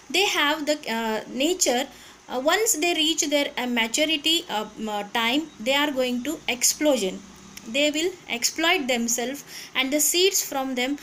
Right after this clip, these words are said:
will come outside, and they, they are going to fall around or some distance. So once again the seed touches the ground, there is a possibility of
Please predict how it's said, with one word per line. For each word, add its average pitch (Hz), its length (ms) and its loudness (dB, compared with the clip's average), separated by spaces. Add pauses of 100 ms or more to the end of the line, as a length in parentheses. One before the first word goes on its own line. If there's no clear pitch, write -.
(180)
will 254 200 -4
come 285 260 0
outside, 240 600 0
and 226 200 -2
they, 226 200 0
they 233 220 -2
are 247 180 0 (160)
going 233 240 -2
to 285 120 -2
fall 247 420 -2 (300)
around 285 440 0
or 294 180 0
some 262 320 -2
distance. - 640 -2 (400)
So 349 260 -2
once 403 400 2
again 311 300 2
the 359 100 2
seed 320 360 0 (160)
touches 294 340 0
the 285 160 -2
ground, 233 380 -2
there 233 120 0
is 330 140 -2
a 403 120 2
possibility 294 680 -2
of 240 260 0